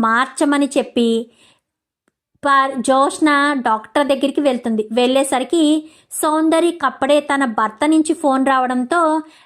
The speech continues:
ల్యాబ్ అయితే ఎక్కడుందో ఆ పక్కన ఉండి ఫోన్ మాట్లాడుతూ ఉండగా, జోష్న అయితే డాక్టర్కి రివాల్వర్ గురిపెట్టి, "ఇప్పుడు నేను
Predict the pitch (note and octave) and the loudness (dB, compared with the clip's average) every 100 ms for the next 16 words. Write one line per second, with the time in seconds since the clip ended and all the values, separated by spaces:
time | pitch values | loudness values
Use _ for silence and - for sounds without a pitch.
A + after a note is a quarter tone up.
0 | - B3 B3 C4 D4 D4 D4+ C#4+ C#4 C4+ | 0 2 2 2 2 2 0 0 0 -2
1 | B3+ C4+ G#4 - D#4 - B3+ B3 C#4+ C#4+ | 0 0 0 -2 -6 -4 -6 -2 0 2
2 | B3+ F#4+ G4 D#4+ D4+ D4+ C4+ B3 C#4+ C#4 | 2 0 0 2 2 2 2 0 0 0
3 | C4+ C4+ B3 A#3 B3+ D4 C4+ C#4+ - _ | 0 -2 0 -2 -2 -2 -4 -6 -14 _
4 | _ _ G#3 C4+ C4 F4+ D4+ C4+ B3 D4 | _ _ -2 2 2 0 0 0 2 2
5 | C#4 C#4 A#3+ A#3+ A#3 - C#4+ C#4+ C#4+ C#4 | 4 2 0 0 0 -2 -2 0 0 2
6 | C4+ A#3+ B3 C4+ C4+ C#4 B3 B3 B3 C4 | 2 0 2 2 0 -2 0 0 0 -2
7 | B3+ D#4 D#4 D4 D4+ - _ - B3 C#4 | -2 0 0 0 -4 -12 _ -8 -4 0
8 | C#4 C4+ C4+ | 2 2 2